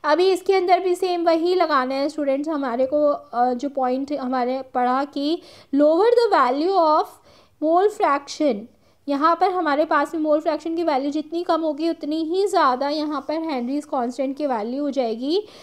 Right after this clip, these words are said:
अगर हम पार्शियल प्रेशर को सेम रखेंगे, ठीक है। तो हमारे पास में ऑप्शन बी जो है वो होगा स्टूडेंट्स करेक्ट ऑप्शन कि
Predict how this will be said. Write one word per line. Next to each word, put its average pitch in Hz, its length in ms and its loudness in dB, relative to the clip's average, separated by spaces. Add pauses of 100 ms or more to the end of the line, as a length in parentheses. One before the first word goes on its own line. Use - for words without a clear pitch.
(180)
अगर 294 180 2
हम 359 200 -2
पार्शियल 302 420 0
प्रेशर 262 340 -4
को 320 240 -2 (380)
सेम 349 340 -2
रखेंगे, 220 640 -4 (320)
ठीक 320 200 -8
है। 453 120 0 (500)
तो 302 440 2
हमारे 277 300 2
पास 294 300 -2
में 311 80 -4
ऑप्शन 302 560 -2
बी 302 340 -2
जो 415 140 2
है 302 260 0
वो 285 180 2
होगा 262 340 0
स्टूडेंट्स 262 400 -6
करेक्ट 269 440 -2
ऑप्शन 320 520 0
कि 320 120 -2